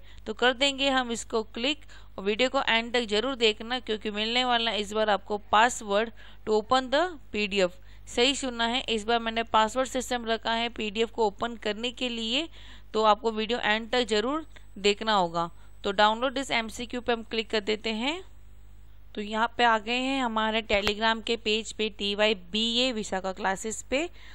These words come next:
और यहाँ पे मैंने पीडीएफ़ अपलोड कर दिया है। लेकिन इस बार जो मैंने पीडीएफ़ अपलोड किया है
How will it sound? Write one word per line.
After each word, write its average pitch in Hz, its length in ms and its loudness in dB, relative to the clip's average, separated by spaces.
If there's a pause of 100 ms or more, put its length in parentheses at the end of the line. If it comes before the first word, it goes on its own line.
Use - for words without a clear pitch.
(160)
और 196 140 2
यहाँ 208 180 4
पे 247 100 2
मैंने 240 280 0
पीडीएफ़ 220 600 0
अपलोड 233 440 6
कर 214 200 6
दिया 202 240 0
है। 277 240 -2
लेकिन 208 320 -4 (100)
इस 240 260 -6
बार 262 220 2
जो 254 120 -6
मैंने 233 220 -2
पीडीएफ़ 208 540 -2
अपलोड 240 460 2
किया 226 300 -2
है 302 200 -2